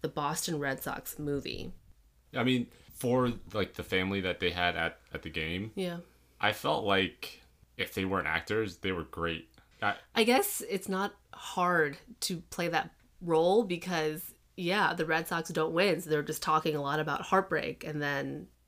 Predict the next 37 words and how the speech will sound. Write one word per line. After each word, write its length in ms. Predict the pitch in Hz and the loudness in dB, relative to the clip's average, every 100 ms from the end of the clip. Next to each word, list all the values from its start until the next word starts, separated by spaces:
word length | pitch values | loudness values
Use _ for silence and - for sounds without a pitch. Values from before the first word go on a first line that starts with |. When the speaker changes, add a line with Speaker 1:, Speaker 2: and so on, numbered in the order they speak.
| - | -4
Speaker 1:
they're 100 | 165 | 0
being 240 | 175 175 | 2 2
themselves, 600 | 175 196 - 175 185 160 | 2 0 -2 -2 -2 -4
I 80 | 147 | 0
Speaker 2:
That's 200 | 113 113 | 2 2
Speaker 1:
guess. 60 | 92 | 2
Speaker 2:
probably 380 | 107 113 120 110 | 4 4 4 4
how 160 | 113 | 6
they've 180 | 110 104 | 6 2
been, 160 | 107 - - | 0 -4 -10
yeah, 360 | 123 143 135 80 | 2 4 6 2
'cause 180 | - 113 | 0 2
at 140 | 120 | 2
the 80 | - | 0
time 520 | - 120 151 98 87 | 0 2 4 2 0
Speaker 1:
Mm-hmm, 400 | 196 190 196 208 254 - | -4 -2 0 0 0 -2
they 100 | 185 | 0
weren't 200 | 185 185 | 2 2
winning. 340 | 226 - 175 | 2 0 -2
Speaker 2:
Yeah. 200 | 95 101 - - - - 185 | 0 0 -2 -8 -14 -8 -4
Speaker 1:
Up 120 | - | -2
until 200 | 170 170 | 0 0
the 80 | 156 | 2
very 340 | 160 175 160 | 2 2 0
end. 320 | 151 - - - - | -2 -6 -10 -16 -10
Uh, 200 | - 180 | 0 2
that's 260 | 180 208 254 | 4 4 4
all 120 | 339 | 2
the 100 | 349 | 2
trivia 500 | - 285 285 247 185 | 0 0 4 4 4
I 120 | 156 151 | 0 -4
have, 640 | - 147 139 180 247 - - - | -4 -4 0 0 0 -4 -18 -4
but 440 | 190 175 165 - - - - | 0 2 2 -2 -10 -20 -8
let's 300 | 185 202 - | -4 -4 0
wrap 180 | 226 240 | 0 4
it 120 | 247 | 4
up. 280 | 151 208 | 6 4